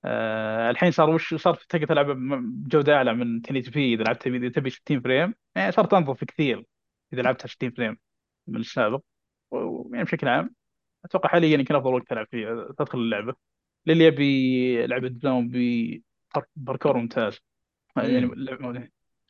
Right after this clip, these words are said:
Speaker 1: لعبة زومبي ممتاز. طيب، وهذا داين لايت تو.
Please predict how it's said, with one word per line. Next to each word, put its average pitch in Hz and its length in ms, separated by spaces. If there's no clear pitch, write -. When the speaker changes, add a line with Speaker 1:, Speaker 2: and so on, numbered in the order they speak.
Speaker 1:
لعبة 131 200
زومبي 160 180
ممتاز. 120 340
طيب، 320 200
وهذا 202 400
داين 151 160
لايت 135 180
تو. 143 200